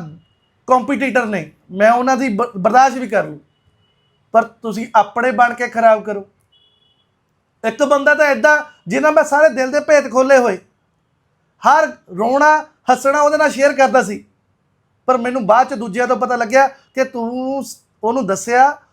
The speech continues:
ਉਹ ਤਾਂ ਮਜ਼ਾਕ ਉਡਾ ਰਿਹਾ ਸੀ ਤੇਰਾ ਬਾਅਦ 'ਚੋਂ। ਕੋਈ ਗੱਲ ਨਹੀਂ, ਸਾਡਾ ਮਹਾਰਾਜ ਹੈ, ਸਾਨੂੰ ਉਹ ਕਲਗੀਆਂ ਵਾਲਾ ਬਖਸ਼ਣ ਵਾਲਾ, ਸਾਡੇ ਨਾਲ ਖੜਾ। ਸਾਡਾ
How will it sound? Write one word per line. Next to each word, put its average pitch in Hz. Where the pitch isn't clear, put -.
ਉਹ 262
ਤਾਂ 294
ਮਜ਼ਾਕ 226
ਉਡਾ 196
ਰਿਹਾ 196
ਸੀ 196
ਤੇਰਾ 160
ਬਾਅਦ 139
'ਚੋਂ। -
ਕੋਈ 214
ਗੱਲ 170
ਨਹੀਂ, 139
ਸਾਡਾ 208
ਮਹਾਰਾਜ 226
ਹੈ, 240
ਸਾਨੂੰ 220
ਉਹ 254
ਕਲਗੀਆਂ 214
ਵਾਲਾ 233
ਬਖਸ਼ਣ 190
ਵਾਲਾ, 233
ਸਾਡੇ 202
ਨਾਲ 208
ਖੜਾ। 208
ਸਾਡਾ 220